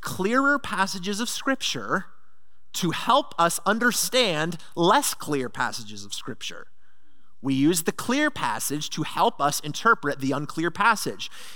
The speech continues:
And there are so many very clear passages of Scripture that teach us that God does not change, that God is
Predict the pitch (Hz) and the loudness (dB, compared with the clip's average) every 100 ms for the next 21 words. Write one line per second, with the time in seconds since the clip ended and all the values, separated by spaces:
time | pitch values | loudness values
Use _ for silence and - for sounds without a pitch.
0 | - 165 190 180 165 - - - 220 302 | -4 2 4 4 2 2 -2 0 2 4
1 | 254 165 151 135 202 285 294 - 220 247 | 2 0 -2 0 2 2 2 -2 -2 0
2 | 262 - 240 240 180 190 190 - - 254 | -2 2 2 2 0 -2 -2 -4 -2 -4
3 | - - 127 147 190 208 180 175 - - | -2 -4 0 -2 -2 -10 -2 -2 -2 -6
4 | - 247 262 - - 131 185 - - - | -2 0 0 0 4 4 4 0 -4 -2
5 | 170 139 - 170 185 202 226 - - 202 | -2 -2 2 4 8 8 6 0 -2 0
6 | 175 156 135 131 160 - - - - 196 | 2 4 6 6 4 -2 -10 -8 -4 -4
7 | 240 208 - - - - - - - - | -4 -6 -8 -4 -2 -4 -6 -12 -10 -10
8 | - - 165 135 151 185 220 | -10 -4 -4 0 2 4 2